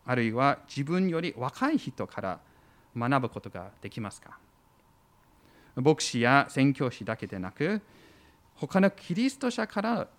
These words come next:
学べることがたくさんあると思います。えー、小グループの中でも、食事のま-、交わりの中でも、お互いに御言葉に基づいた会話の中で、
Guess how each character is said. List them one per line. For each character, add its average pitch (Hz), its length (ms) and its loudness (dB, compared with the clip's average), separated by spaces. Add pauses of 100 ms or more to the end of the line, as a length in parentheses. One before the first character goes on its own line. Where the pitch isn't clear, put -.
(160)
学 143 320 4
べ 156 120 4
る 175 100 -2
こ - 140 -6
と 127 80 -6
が 156 240 -6
た - 160 -12
く - 100 -20
さ 269 160 -2
ん 98 180 -2 (160)
あ 208 100 2
る 156 120 0
と - 120 -10
思 92 180 -6
い 90 40 -8
ま 87 140 -14
す。 - 220 -18 (1160)
え 104 140 -14
ー、 - 40 -18
小 156 200 4
グ 156 80 0
ル 175 120 8
ー - 20 -6
プ 131 140 2
の 117 100 4
中 113 260 0
で 120 80 0
も、 185 280 0 (1080)
食 165 260 0
事 147 120 0
の 147 120 6
ま-、 120 240 2 (200)
交 143 260 2
わ 220 100 6
り 170 100 6
の 113 120 4
中 113 240 0
で 110 100 -2
も、 202 220 0 (1040)
お 135 140 -6
互 202 380 4
い - 20 2
に 127 480 2
御 180 160 -4
言 202 160 2
葉 202 160 2
に 208 100 0
基 190 240 -2
づ 208 180 -4
い 196 120 -4
た - 260 -6
会 - 380 -4
話 208 160 0
の 190 100 0
中 165 280 -2
で、 175 320 -4